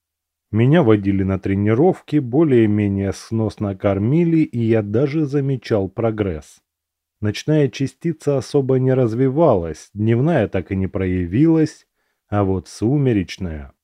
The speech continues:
На последней тренировке я умудрился ни разу не подставиться под стрелы, хотя в конце мы дошли до десятого уровня.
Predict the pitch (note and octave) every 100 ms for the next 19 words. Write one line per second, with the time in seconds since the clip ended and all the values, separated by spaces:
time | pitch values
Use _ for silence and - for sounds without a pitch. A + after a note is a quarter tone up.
0 | _ _ _ _ G#2 G#2+ B2 B2 D#3+ F3+
1 | D#3+ D3+ C3 C3+ C3 D#3+ F#3 - C#3 C3+
2 | D3 C3 C3 A#2+ D#3+ D#3 - C3 B2 B2
3 | A#2+ D#3 B2+ C#3 C3 - B2 - - -
4 | B2+ A#2 - B2 - B2+ - - - D3
5 | B2+ E2+ D#2 - _ - G#2+ G2+ F#2+ -
6 | G2+ F#2+ - C#3 C3+ A2 G2+ G2 - G#2
7 | B2+ A2 G#2 G#2+ - F#2+ F2 F2+ F#2+ -
8 | C#3+ A2+ E2 C#2+ D2 C#2